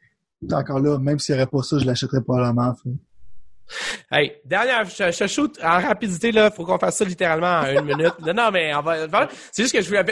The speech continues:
Speaker 2: j'avais vraiment le goût qu'on parle vite fait des nouvelles qui étaient sorties, genre vite fait. Fait que je vais,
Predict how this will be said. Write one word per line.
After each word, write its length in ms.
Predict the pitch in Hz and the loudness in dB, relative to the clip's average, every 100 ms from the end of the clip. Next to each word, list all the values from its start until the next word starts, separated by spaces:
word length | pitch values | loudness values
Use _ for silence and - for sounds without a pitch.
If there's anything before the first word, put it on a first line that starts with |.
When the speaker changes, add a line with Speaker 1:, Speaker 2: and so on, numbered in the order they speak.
| - | -4
Speaker 2:
j'avais 280 | 165 214 226 | -2 0 0
vraiment 240 | 302 302 | 0 0
le 60 | 202 | -2
goût 100 | 247 | -2
qu'on 160 | 185 | 0
parle 180 | - 190 | 2 2
vite 160 | 170 - | 0 -2
fait 180 | 226 | -2
des 160 | 170 160 | 0 -2
nouvelles 440 | 160 156 180 190 | -2 2 4 4
qui 80 | 185 | 0
étaient 120 | 143 | -6
sorties, 300 | 147 151 - | 0 0 0
genre 220 | 190 160 147 | 2 4 4
vite 160 | 165 | 2
fait. 120 | 247 | 2
Fait 140 | 247 165 | 2 -2
que 80 | 160 | -2
je 80 | |
vais, 80 | 170 | 0